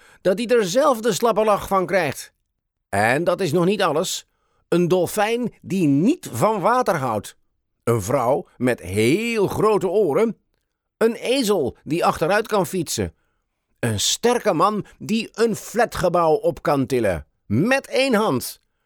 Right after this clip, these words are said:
Terwijl hij met zijn andere hand mooie tekeningen maakt. Alleen maar tekeningen van stoelen en konijntjes. Waarom? Dat weten we niet. Hij is gewoon een beetje raar. We hebben ook een paard dat kan dansen,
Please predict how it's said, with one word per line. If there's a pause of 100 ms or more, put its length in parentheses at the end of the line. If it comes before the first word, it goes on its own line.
(240)
Terwijl
hij
met
zijn
andere
hand
mooie
tekeningen
maakt. (760)
Alleen
maar
tekeningen (120)
van
stoelen
en
konijntjes. (100)
Waarom? (500)
Dat
weten
we
niet. (140)
Hij
is
gewoon
een
beetje
raar. (640)
We
hebben
ook
een
paard
dat
kan
dansen,